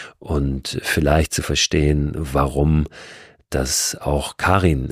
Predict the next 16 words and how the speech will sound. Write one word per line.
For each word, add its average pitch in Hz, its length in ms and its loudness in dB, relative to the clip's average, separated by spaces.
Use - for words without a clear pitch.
äh, 80 140 -4
dabei 67 440 0
hilft, 73 520 0
wieder, 71 480 2
ja, 78 320 0
so 82 120 -4
ein 80 40 0
bisschen 87 420 0
ein, 85 180 -2
ein, 80 260 -2
ein 85 180 -2
gutes 110 360 2
Gefühl, 95 720 4
äh, 85 60 -6
mit 85 380 -2
sich, - 340 -2